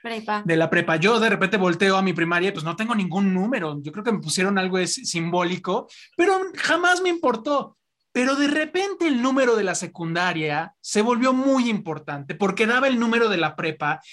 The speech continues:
Speaker 2: y me calificaba y me abría puertas para trabajos o me las cerraba. Te estoy hablando eso de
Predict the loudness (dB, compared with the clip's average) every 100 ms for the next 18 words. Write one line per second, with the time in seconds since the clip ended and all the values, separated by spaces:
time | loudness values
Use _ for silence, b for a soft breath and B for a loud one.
0 | B 2 4 4 2 2 2 0 0 0
1 | 2 2 2 0 0 0 -2 -2 -2 -2
2 | -4 -4 -6 -6 -2 -2 -2 -4 -4 -4
3 | -2 -2 -4 -2 -2 -2 -2 b b b
4 | b b _ _ _ -8 -2 -2 0 0
5 | 2 2 2 0 0 -2 -4 -8 -14